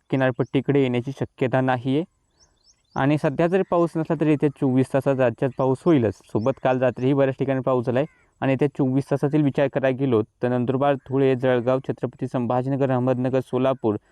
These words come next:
धाराशिव, बीडचे काही भाग असतील, सांगली, कोल्हापूर, सातारा, पुणे, ठाणे, पालघरचे पूर्व भाग, रायगड, रत्नागिरी, सिंधुदुर्गचे पूर्वेकडील भाग, घाटाच्या आसपासचे भाग या पट्ट्यामध्ये मध्यम तर काही ठिकाणी मुसळधार स्वरूपाचा पाऊस मेघगर्जनेसह होण्याची शक्यता आहे.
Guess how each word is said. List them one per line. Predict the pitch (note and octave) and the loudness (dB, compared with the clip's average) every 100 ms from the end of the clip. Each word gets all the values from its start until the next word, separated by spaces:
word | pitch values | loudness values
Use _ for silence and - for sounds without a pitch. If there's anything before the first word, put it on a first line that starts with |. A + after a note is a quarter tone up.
| _ - | _ -6
धाराशिव, | A#2 C3 C3+ D3+ | -2 0 0 0
बीडचे | C3 C3 B2 C3+ | 0 0 0 0
काही | C3 B2+ | 0 0
भाग | B2 C3 | 0 0
असतील, | B2+ - C3 - | -2 -2 -4 -2
सांगली, | A#2+ A#2 B2+ | -2 0 -2
कोल्हापूर, | - A#2 B2 C3+ C3+ A#2 F#2+ _ _ _ _ | -2 -2 0 -4 0 0 0 _ _ _ _
सातारा, | - B2+ A#2 C3+ C3+ | -4 -2 0 0 0
पुणे, | - C3+ C3+ G#2+ - _ _ - | -2 -2 0 -2 -6 _ _ -6
ठाणे, | C3 C3+ | -4 -2
पालघरचे | C#3 C3+ C3+ C3 | -2 -2 -2 -2
पूर्व | C3+ C3 | 0 0
भाग, | C3 C#3 | 0 0
रायगड, | C#3 B2 B2+ | 0 0 -2
रत्नागिरी, | B2 A#2+ C3 C3+ | -4 -2 -2 -2
सिंधुदुर्गचे | B2+ B2+ B2+ B2+ B2 | -2 -2 0 0 -2
पूर्वेकडील | C3 B2 A2 A#2 A#2+ | -2 0 0 0 -2
भाग, | A#2 C3+ | -2 -2
घाटाच्या | A#2+ A2+ A2+ A#2+ | -2 -2 0 -2
आसपासचे | - B2+ A2 A#2 | -2 -4 -2 -2
भाग | C3 A#2+ - _ _ - | 0 -2 -4 _ _ -4
या | C#3 | -2
पट्ट्यामध्ये | C#3 B2+ C#3+ C#3+ C#3+ | -2 -2 -2 0 0
मध्यम | C3+ A#2 G#2+ C3 A2+ | 0 -2 -2 -4 -2
तर | |
काही | B2+ B2+ | -2 -2
ठिकाणी | B2+ D3 B2 G2+ - _ _ - | -2 -2 0 0 -2 _ _ -2
मुसळधार | A#2+ - C3 C3 D3 | -2 2 2 2 0
स्वरूपाचा | D3 C#3+ C3+ C3+ B2+ | -2 -2 0 -2 0
पाऊस | C3 C3+ - | -2 -2 -4
मेघगर्जनेसह | C3 C#3+ C3 C3+ A#2+ B2 B2 | -2 -2 0 0 0 -2 -4
होण्याची | B2 A#2+ - B2+ | -4 -4 -4 -8
शक्यता | - B2 B2 | -4 -2 0
आहे. | B2 A#2 | -2 -4